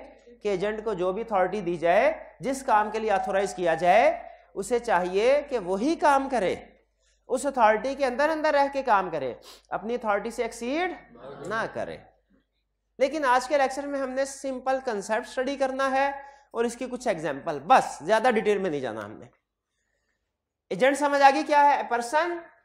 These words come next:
एम्प्लॉयड, जिसको एम्प्लॉय रखा गया, एंगेज किया गया है, employed or engaged to do acts and make contracts। किसके लिए?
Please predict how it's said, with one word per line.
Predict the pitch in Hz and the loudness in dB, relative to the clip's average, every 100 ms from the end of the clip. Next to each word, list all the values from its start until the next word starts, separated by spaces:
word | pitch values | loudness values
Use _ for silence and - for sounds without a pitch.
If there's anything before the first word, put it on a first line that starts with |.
| _ _ _ _ _ 226 | _ _ _ _ _ -6
एम्प्लॉयड, | 262 262 269 294 320 247 | -6 4 8 8 8 2
जिसको | 269 254 311 | -4 -6 -4
एम्प्लॉय | 277 247 294 | 0 4 4
रखा | 339 311 294 | 4 4 4
गया, | 277 269 | 4 4
एंगेज | 254 240 302 330 | 2 4 4 4
किया | 311 302 240 | 2 4 4
गया | 196 156 | 4 2
है, | 143 156 | 2 -4
employed | 214 247 294 302 | 2 6 6 6
or | 262 262 | 4 4
engaged | 254 233 285 240 131 - - _ _ _ _ _ _ _ _ _ _ _ - | 2 6 8 8 6 -6 -20 _ _ _ _ _ _ _ _ _ _ _ -6
to | 294 254 | -2 0
do | 320 | 6
acts | 302 208 - - - _ _ 214 | 6 6 2 -14 -20 _ _ -2
and | 269 269 254 | 0 2 4
make | 277 285 | 4 2
contracts। | 277 233 170 151 - - _ _ _ _ _ _ _ _ - | -2 -2 -2 -4 -8 -20 _ _ _ _ _ _ _ _ -10
किसके | 302 - 359 | -8 4 4
लिए? | 339 294 | 6 2